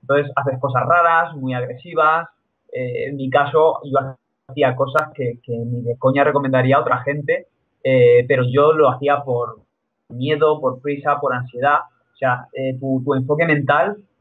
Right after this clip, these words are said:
cambia en ese estado de definición, de pasar hambre y demás, cambia cos-, de, muy radicalmente. Por eso siempre recomiendo tener una persona que se encargue de tu preparación,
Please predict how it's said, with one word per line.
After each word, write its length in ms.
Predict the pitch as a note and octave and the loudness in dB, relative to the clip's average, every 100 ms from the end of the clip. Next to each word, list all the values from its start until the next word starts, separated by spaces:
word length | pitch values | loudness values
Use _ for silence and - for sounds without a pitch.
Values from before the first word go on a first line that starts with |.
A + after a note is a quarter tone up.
| _ - | _ -4
cambia 380 | C#3+ D3+ F#3 F3 | -2 -2 -4 -2
en 80 | C3 | -4
ese 440 | B2+ B2+ B2 B2 - _ _ | -6 -6 -8 -10 -14 _ _
estado 340 | C3+ C3 C#3+ | -4 0 2
de 120 | C#3+ | 0
definición, 840 | C#3 C#3+ C3 B2+ C#3 D3 D#3 D3 C3 | -2 -4 -4 -2 2 4 4 0 0
de 300 | B2 B2 B2 | 2 4 2
pasar 300 | B2+ B2+ C3+ | 0 2 2
hambre 240 | D3+ C#3+ | 2 0
y 40 | C3 | -2
demás, 280 | B2+ F3 G3 _ _ _ - | -2 -2 -4 _ _ _ -4
cambia 240 | C#3 D3+ | 0 0
cos-, 200 | C#3 - | -2 -12
de, 260 | C3 B2 - _ | -12 -12 -14 _
muy 180 | C#3+ D3 | -8 0
radicalmente. 600 | D3 C#3 C3 B2+ C3 B2 | 2 2 0 0 -2 -2
Por 160 | C3 B2+ | -2 -2
eso 140 | D3+ | -6
siempre 240 | D3+ C#3+ D3 | -4 -6 -2
recomiendo 1000 | C3+ C3 B2+ _ _ - C#3 C#3+ E3 | 0 -2 -4 _ _ -8 -6 -2 -2
tener 140 | D3+ C3 | 0 2
una 180 | C3+ C3 | 2 2
persona 500 | A#2+ - E3 G#3 G#3 | -2 -2 -2 -2 -4
que 120 | C3 | -8
se 600 | B2+ B2 A#2+ A#2+ A#2+ A#2 _ - | -4 2 4 6 4 0 _ -4
encargue 360 | C3 C#3 C#3+ B2+ | 0 2 4 2
de 60 | |
tu 80 | B2+ | 0
preparación, 760 | B2 B2 A#2+ C3+ F3 G3+ G#3+ | 0 2 0 -2 -4 -4 -6